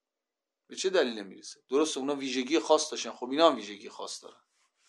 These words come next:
من نمیخوام مقایسه کنم و بگم کی بالاتر کی پایینتر، نه، ولی بعید نیست که از این روایت استفاده بشه هر اصحاب هر امامی ویژگی خاص خودشو داره که اصحاب اون امام دیگه اون توفیقو نداشتن.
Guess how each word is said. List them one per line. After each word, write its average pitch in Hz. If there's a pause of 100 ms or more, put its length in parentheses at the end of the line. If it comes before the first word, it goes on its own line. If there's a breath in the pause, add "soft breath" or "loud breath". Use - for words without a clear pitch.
(1160)
من 156
نمیخوام 202
مقایسه 135
کنم 117
و 104
بگم 113
کی -
بالاتر 113
کی 107
پایینتر، 98
نه، 180 (380 soft breath)
ولی 202
بعید 226
نیست 254
که 220
از 156
این 196
روایت 180
استفاده 156
بشه 214
هر 214 (400)
اصحاب 180
هر 131
امامی 226 (420)
ویژگی 147
خاص 226
خودشو 269
داره 175
که -
اصحاب 208
اون 170
امام 160
دیگه 165
اون 240
توفیقو 220
نداشتن. 233